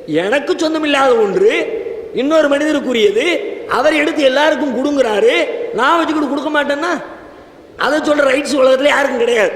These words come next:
எனவே உங்களுடைய முதலாளி சொன்னது இஸ்லாத்திற்கு எதிரான கருத்து. நபிகள் நாயகம் அப்படி சொல்லவே இல்லை. நபிகள் நாயகம் அவர்களே இந்த குர்ஆனை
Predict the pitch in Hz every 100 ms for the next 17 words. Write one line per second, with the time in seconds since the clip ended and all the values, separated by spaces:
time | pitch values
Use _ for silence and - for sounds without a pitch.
0 | - 214 226 220 233 208 - - - 254
1 | 254 247 254 294 302 285 254 240 226 247
2 | 240 277 339 - - - 226 277 294 285
3 | 277 240 240 277 269 247 226 226 226 226
4 | 440 427 - 196 269 302 294 277 240 220
5 | 233 208 214 262 285 254 233 226 - -
6 | - - 175 190 269 294 294 285 269 254
7 | 233 - 202 226 190 180 202 320 339 -
8 | - - - - 220 254 254 - 240 320
9 | 294 233 208